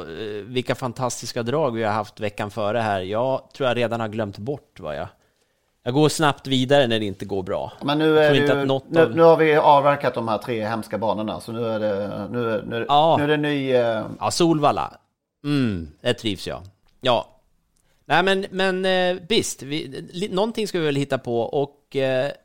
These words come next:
Speaker 1: spiken tror jag väl är, eh,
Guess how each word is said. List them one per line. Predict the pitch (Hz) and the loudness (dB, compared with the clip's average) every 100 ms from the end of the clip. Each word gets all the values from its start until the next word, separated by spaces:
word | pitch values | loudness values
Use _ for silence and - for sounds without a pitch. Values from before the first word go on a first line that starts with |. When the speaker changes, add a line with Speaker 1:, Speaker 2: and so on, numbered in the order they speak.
| _ _ _ _ _ _ - | _ _ _ _ _ _ -12
Speaker 1:
spiken | - - 202 190 - 170 160 151 - | -6 0 0 -2 0 0 0 -4 -8
tror | - 147 143 | -4 0 2
jag | |
väl | 139 131 | 2 4
är, | 127 127 127 123 123 | 4 4 2 2 2
eh, | 120 | 0